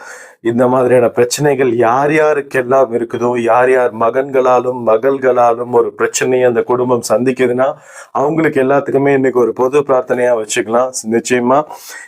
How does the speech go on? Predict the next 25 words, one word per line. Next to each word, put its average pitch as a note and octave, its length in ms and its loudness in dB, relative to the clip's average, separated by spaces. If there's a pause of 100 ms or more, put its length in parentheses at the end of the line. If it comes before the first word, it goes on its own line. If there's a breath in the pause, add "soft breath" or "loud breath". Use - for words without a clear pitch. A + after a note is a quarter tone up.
இந்த D3 240 0
மாதிரியான C#3+ 640 2
கஷ்டங்களை B2+ 680 0
அனுபவிச்சு B2+ 640 0 (220)
<clears throat> - 1500 -6
வெளியில C#3 300 2
சொல்ல C3 280 2
முடியாம B2+ 400 2
இருக்கிறவங்களுக்காக A2+ 880 0 (600 loud breath)
இது C#3+ 200 0
ஒரு B2 200 2
கூட்டு C3+ 320 2
பிரார்த்தனை. A2+ 540 0
நிச்சயமாக B2+ 760 0 (140)
உங்க A#2 240 -2
மகன்களும் C3 640 0
மகள்களும் B2 580 0
பெற்றோரின் C3+ 520 0
வலியை B2 400 2
புரிந்து B2+ 440 -2
கொண்டு, A2+ 320 -2
அவர்களுக்கு C3 640 -2
ஏற்றவாறு, A#2+ 720 2
அவர்களுக்கு A#2 520 -2
சந்தோஷத்தை C3 680 -2